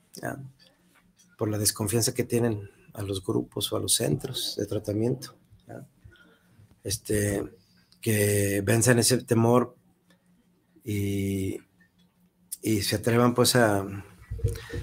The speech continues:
a buscar una solución para su familia, ¿eh? Que sí es cierto, ha habido, mm,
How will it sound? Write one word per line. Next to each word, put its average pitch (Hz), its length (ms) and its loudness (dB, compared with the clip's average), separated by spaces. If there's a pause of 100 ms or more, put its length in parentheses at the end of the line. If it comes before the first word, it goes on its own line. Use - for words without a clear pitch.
a 104 80 -2
buscar 107 400 2
una 113 140 0
solución 104 480 -2
para 104 160 -2
su 92 140 -8
familia, 110 640 -4 (680)
¿eh? - 80 -14 (100)
Que 98 540 -4 (320)
sí 123 220 4
es 123 80 6
cierto, 151 520 10
ha 117 60 8
habido, 113 800 4 (640)
mm, 104 1120 -4